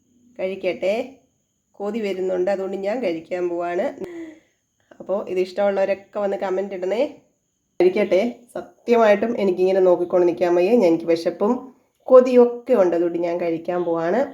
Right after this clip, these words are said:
എൻ്റെ പ്രിയങ്ങൾക്ക് എല്ലാവർക്കും വേണ്ടിയിട്ട് പ്രാർത്ഥിക്കുന്നുണ്ട്. എല്ലാവിധ അനുഗ്രഹങ്ങളും ഈശ്വരൻ തരട്ടെ. എല്ലാവരുടെയും സ്നേഹത്തിനും കരുതലിനും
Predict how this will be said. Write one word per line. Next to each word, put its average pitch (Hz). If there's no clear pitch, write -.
എൻ്റെ 175
പ്രിയങ്ങൾക്ക് 175
എല്ലാവർക്കും 190
വേണ്ടിയിട്ട് 185
പ്രാർത്ഥിക്കുന്നുണ്ട്. 185
എല്ലാവിധ 190
അനുഗ്രഹങ്ങളും 190
ഈശ്വരൻ 175
തരട്ടെ. 170
എല്ലാവരുടെയും 185
സ്നേഹത്തിനും 185
കരുതലിനും 185